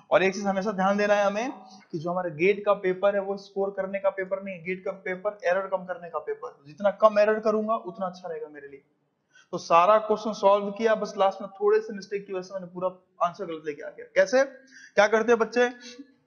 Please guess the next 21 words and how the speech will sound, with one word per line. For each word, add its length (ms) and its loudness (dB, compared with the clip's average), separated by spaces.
तो 40 0
पहले 260 6
ही 60 0
समझ 320 0
लेते 220 -4
हैं 80 -6
कि 60 -6
सर 160 0
one 240 4
to 160 0
two 120 0
process 520 -2
expansion 500 -2
volume 300 2
बढ़ 120 4
रहा 140 2
है 120 -2
तो 360 -12
ये 60 -2
positive 420 -2
होगा, 300 -12